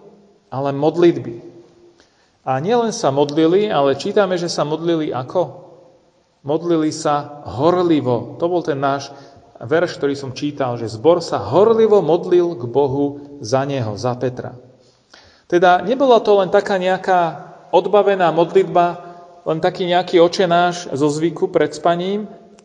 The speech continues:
ale boli to horlivé modlitby, ktoré boli vysielané k nebeskému Otcovi. Cirkev sa modlila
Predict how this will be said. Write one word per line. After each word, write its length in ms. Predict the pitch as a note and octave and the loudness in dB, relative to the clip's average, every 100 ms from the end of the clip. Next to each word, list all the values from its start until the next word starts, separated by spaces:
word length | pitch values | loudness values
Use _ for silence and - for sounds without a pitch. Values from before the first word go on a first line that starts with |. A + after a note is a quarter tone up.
| _ _ _ _ _ _ _ _ | _ _ _ _ _ _ _ _
ale 180 | C#3 D3 D3+ | -2 -2 2
boli 240 | D#3+ E3 | 0 0
to 160 | D#3+ C#3 | 0 0
horlivé 960 | C3+ F3+ G#3 G3+ G3 F#3 F3 F3 D#3 - - | 4 6 6 6 4 2 -2 -4 -10 -20 -14
modlitby, 560 | C3+ D3 D#3 D#3 C3+ C3 | -4 -4 0 -2 -2 -8
ktoré 260 | - C#3 C3+ B2+ - - - | -4 0 2 0 -6 -18 -4
boli 240 | C3+ C3+ | -2 -2
vysielané 640 | B2 D#3 - F#3+ E3+ E3 D3+ | -4 -8 -2 0 0 -4 -6
k 80 | C3+ | -6
nebeskému 480 | C#3+ C#3 - E3 C#3+ | -6 -6 -6 -6 -6
Otcovi. 560 | C#3 B2 - B2+ A#2 A#2 - _ _ _ _ _ _ _ _ _ _ _ _ _ _ _ | -6 -8 -10 -12 -12 -18 -20 _ _ _ _ _ _ _ _ _ _ _ _ _ _ _
Cirkev 400 | _ G3 A3 G#3+ | _ -4 2 2
sa 320 | G#3 G#3 C#3+ G#2+ | 2 -2 -6 -6
modlila 720 | A#2 C#3 E3 F#3 F#3 F#3+ | -8 -6 0 0 2 0